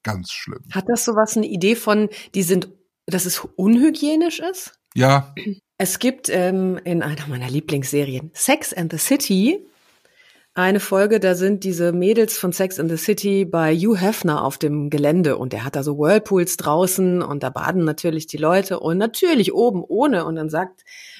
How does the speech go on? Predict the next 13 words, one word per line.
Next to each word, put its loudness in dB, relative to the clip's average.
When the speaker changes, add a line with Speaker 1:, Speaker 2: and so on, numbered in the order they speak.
Speaker 2:
ähm, -4
Miranda, 2
die -4
da -2
vorbeigeht 0
zu -6
den -2
anderen -2
Mädels, -2
"Ach, -8
guck 0
mal, 4
Tittensuppe." 4